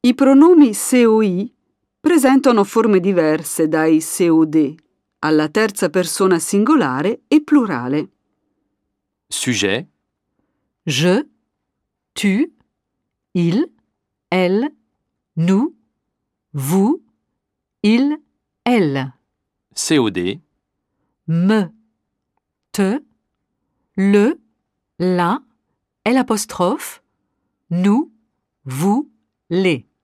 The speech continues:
Speaker 2: C O I.
Speaker 3: Me, te, lui, nous, vous,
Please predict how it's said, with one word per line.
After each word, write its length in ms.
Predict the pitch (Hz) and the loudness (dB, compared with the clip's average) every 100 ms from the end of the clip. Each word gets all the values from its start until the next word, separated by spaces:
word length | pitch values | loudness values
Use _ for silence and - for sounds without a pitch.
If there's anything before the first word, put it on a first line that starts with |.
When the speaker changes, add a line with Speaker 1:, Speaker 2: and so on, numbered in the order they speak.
| _ _ _ _ _ _ _ | _ _ _ _ _ _ _
Speaker 2:
C 300 | - 135 156 | -4 0 4
O 160 | 147 | 4
I. 240 | 110 82 - _ _ _ _ _ _ _ _ _ _ _ 165 | 2 -4 -14 _ _ _ _ _ _ _ _ _ _ _ -4
Speaker 3:
Me, 440 | 175 185 196 - _ _ _ _ _ _ _ - | 0 0 0 -4 _ _ _ _ _ _ _ -2
te, 320 | 214 208 294 _ _ _ _ _ _ - | 0 0 -2 _ _ _ _ _ _ -6
lui, 440 | 165 170 180 269 - _ _ _ _ _ _ _ | -4 0 -2 -4 -10 _ _ _ _ _ _ _
nous, 460 | 156 180 202 302 - _ _ _ _ _ _ _ | -4 0 0 -2 -8 _ _ _ _ _ _ _
vous, 500 | 135 139 190 254 | -8 -2 -2 -2